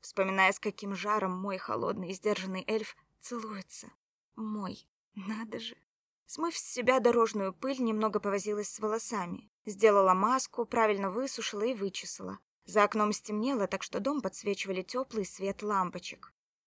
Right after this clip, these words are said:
Я уложила волосы, как показал Хакан, и расправила пряди, чтобы у ушей красиво лежали. Он говорил ещё губы накрасить, но я как-то побоялась. И так слишком смелый образ для меня. Услышав шаги в коридоре, я вздрогнула и вскочила.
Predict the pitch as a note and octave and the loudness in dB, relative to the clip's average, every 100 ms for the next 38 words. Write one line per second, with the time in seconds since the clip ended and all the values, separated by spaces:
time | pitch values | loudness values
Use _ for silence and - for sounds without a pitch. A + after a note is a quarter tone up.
0 | _ - A#3 A#3 A3+ A#3+ A#3 A3+ C#4 A#3+ | _ 4 8 10 8 8 8 8 4 4
1 | - - G3 - - G3+ G3+ F#3+ G#3+ - | -4 -8 -8 -6 -2 0 0 0 -6 -6
2 | F#3 - - B3+ C4 - D#4 D#4 D#4 G#3+ | -6 -4 -2 -2 -2 -2 -2 -2 -2 0
3 | F3+ F3 F3+ - G3 F#3 - F#3+ - F#3 | 0 -2 -6 -8 -6 -4 -4 -4 -4 -6
4 | - B3+ - - B3 - A3 E3+ F#3+ G#3+ | -4 -4 -4 -4 -2 -2 -2 -2 -2 -4
5 | F3+ - _ _ _ - E4 C#4+ D4 C#4+ | -6 -10 _ _ _ -6 -2 -2 -2 -2
6 | C#4+ C#4 A#3+ F#4 C4+ G3+ F#3 - F3 E3+ | -2 -2 0 0 2 0 -2 -4 -6 -6
7 | - G3 G3 G3 F3+ F3+ - F3+ - - | -10 -10 -8 -8 -10 -10 -10 -12 -10 -4
8 | G#3 A3+ G#3 E3 - - - _ _ _ | -2 0 -2 -4 -8 -14 -20 _ _ _
9 | D#4+ A3 F#3+ - F#3+ - F#3+ - G3 G3+ | -6 -4 -4 -4 -4 -4 -6 -6 -6 -2
10 | A3+ A3+ G3 F#3+ F#3 F#3 F#3 G3 F3+ F3+ | -2 0 0 -2 -6 -2 -2 -2 -6 -12
11 | _ _ _ _ _ - B3+ D4 F4 C#4 | _ _ _ _ _ -4 -2 0 0 0
12 | - C4 A#3 C#4 - A#3+ A#3 D4 B3+ A3 | -2 -2 -2 -4 0 0 2 2 4 2
13 | A3 G#3+ B3+ B3+ G#3+ F#3+ G3+ - A#3+ A#3 | 0 4 4 4 0 0 -4 -4 -4 -4
14 | - F3+ F3 | -4 -6 -8